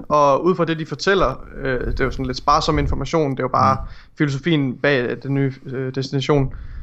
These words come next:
Speaker 1: Så synes jeg, det lyder rigtig spændende, at, at, øh, at det også, det handler meget om det her mysterie, og det, der gemmer sig i krogene i mørket, og, men også, øh, det, der var der, hvor jeg fik lidt stivbæk til sidst, hvor de begynder at tale om, at, øh, det er faktisk for at ære, øh, hvad hedder det, øhm, øh, anniversary for, øh, da vi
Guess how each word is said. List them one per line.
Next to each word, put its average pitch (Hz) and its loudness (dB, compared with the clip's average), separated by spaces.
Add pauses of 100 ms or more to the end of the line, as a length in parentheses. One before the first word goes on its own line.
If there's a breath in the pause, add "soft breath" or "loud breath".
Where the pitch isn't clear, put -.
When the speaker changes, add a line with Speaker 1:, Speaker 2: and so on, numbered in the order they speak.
(100)
Speaker 1:
Så - -8
synes - -2
jeg, 196 6
det 180 6
lyder 175 8
rigtig 147 2
spændende, 151 0
at, 151 -2
at, 135 -8
øh, 127 -2
at - -4
det 143 4
også, 127 0
det 135 -2
handler 143 0
meget 139 4
om 139 2
det 143 0
her 139 0
mysterie, 139 2
og 131 -4
det, 151 0
der 147 0
gemmer 151 2
sig 143 -2
i 139 -4
krogene 151 2
i 139 2
mørket, 139 2
og, 127 -2 (300 loud breath)
men 151 0
også, - 2
øh, 131 -2 (120)
det, 147 -2
der 151 2
var 147 0
der, 147 4
hvor 131 4
jeg 135 2
fik 143 -2
lidt 139 0
stivbæk 143 0
til 143 -4
sidst, - -4
hvor 135 -2
de 131 -4
begynder 135 2
at 123 -2
tale 131 0
om, 123 0
at, 131 -4
øh, 127 4 (400 loud breath)
det - 0
er 151 4
faktisk 147 0
for 143 4
at 123 0
ære, 147 2
øh, 127 -4
hvad 139 -6
hedder 131 -2
det, 131 -4 (600 soft breath)
øhm, 127 0 (260)
øh, 123 2
anniversary 151 4
for, 127 0
øh, 123 -2
da 139 0
vi 135 0